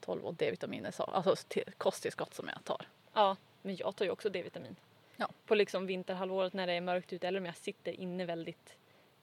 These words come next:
Speaker 2: mycket, typ
Speaker 1: Mm.
Speaker 2: under sommaren om man inte får någon sol eller om det är dåligt väder hur mycket som helst, då
Speaker 1: Ja.
Speaker 2: kan det ju vara en, en deal, men annars är det ju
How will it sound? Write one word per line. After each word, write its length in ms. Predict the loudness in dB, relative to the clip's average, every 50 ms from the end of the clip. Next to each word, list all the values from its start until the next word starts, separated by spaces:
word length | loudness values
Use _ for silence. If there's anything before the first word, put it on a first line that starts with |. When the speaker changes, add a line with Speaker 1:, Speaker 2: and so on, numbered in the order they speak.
| _
Speaker 2:
mycket, 340 | -6 -6 -6 -4 -2 -4 -2
typ 200 | -2 -6 -10 -10 -12 -18 -20 -20 _ 0
Speaker 1:
Mm. 240 | 4 4 4 4 4 2
Speaker 2:
under 200 | 2 4 4 8
sommaren 340 | 10 10 10 12 10 8 8
om 60 | 8
man 100 | 6 6
inte 180 | 4 4 2 4
får 160 | 6 6 6
någon 100 | 6 6
sol 280 | 8 8 8 8 8 6
eller 100 | 6 4
om 80 | 4
det 60 | 2 4
är 160 | 4 4 6
dåligt 320 | 6 6 6 6 6 6
väder 380 | 8 8 8 8 6 6 4 2 2
hur 240 | 0 -2 -4 -6 -8 -8 -8 -6
mycket 260 | -6 -4 -4 -4 -4
som 100 | -4 -2
helst, 280 | -2 -2 -2 -2 -2 0
då 120 | 2 4
Speaker 1:
Ja. 140 | 4 4 2 -2 -8 -20 _ _ -20 -20 -20 -18 -14 -6
Speaker 2:
kan 180 | -2 0 2
det 40 | 2
ju 60 | 2
vara 120 | 2 0 0
en, 200 | -2 -6 -8 -10 -12 -16 -12 -6
en 220 | -2 -2 0 0 0
deal, 300 | 0 2 2 0 0 -2
men 160 | -4 -2 0
annars 300 | 0 0 0 0 -2 0
är 40 | 0
det 120 | 0 0
ju 240 | 2 2 0 0 -2